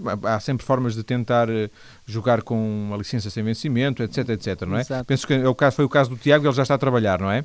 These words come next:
Speaker 2: Ele já está a trabalhar, sim.
Speaker 1: Sim. O caso do Alexandre, não?
Speaker 2: Infelizmente, não. Ou seja, eu quando saí da, da, da minha antiga empresa, eh, saí a bem com eles, mas eles, eh, dado serem uma, uma empresa média, eh, não,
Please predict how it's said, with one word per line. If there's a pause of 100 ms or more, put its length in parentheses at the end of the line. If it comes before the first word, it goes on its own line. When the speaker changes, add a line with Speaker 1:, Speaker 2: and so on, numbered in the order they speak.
Speaker 2:
Ele
já
está
a
trabalhar,
sim.
Speaker 1:
Sim.
O
caso
do
Alexandre,
não? (360)
Speaker 2:
Infelizmente,
não.
Ou
seja,
eu
quando
saí
da, (160)
da,
da
minha
antiga
empresa,
eh,
saí
a
bem
com
eles,
mas
eles,
eh,
dado
serem
uma,
uma
empresa (380)
média,
eh,
não,